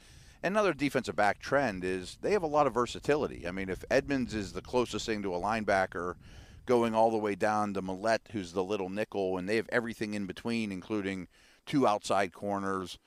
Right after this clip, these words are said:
some safety corner versatility in K Z and Norwood, uh, true free in Minkah. Like,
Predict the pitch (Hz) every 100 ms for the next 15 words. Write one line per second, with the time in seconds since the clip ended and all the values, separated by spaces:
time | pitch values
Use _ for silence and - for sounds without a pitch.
0 | _ _ _ - - 117 - 117 110 -
1 | 107 101 92 - - 113 110 104 98 95
2 | 95 87 _ 113 110 117 - 104 104 101
3 | 101 95 - 98 95 85 98 98 98 87
4 | 95 98 95 101 95 92 - _ _ -
5 | 85 87 92 - 117 - - 107 104 101
6 | 95 92 98 98 101 95 92 - _ _
7 | _ - 120